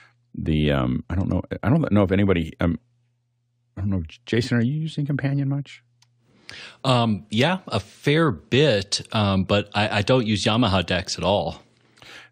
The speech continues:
Speaker 1: No, the, um, no, I was, I was talking to Todd Reynolds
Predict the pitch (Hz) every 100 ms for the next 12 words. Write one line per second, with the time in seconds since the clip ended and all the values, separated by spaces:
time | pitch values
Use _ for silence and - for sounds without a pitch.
0 | - 92 78 85 90 85 78 73 - 82
1 | 78 101 98 - - 98 98 92 - 107
2 | - 95 90 90 73 - - - 85 85
3 | 87 80 - 69 - - - 85 95 -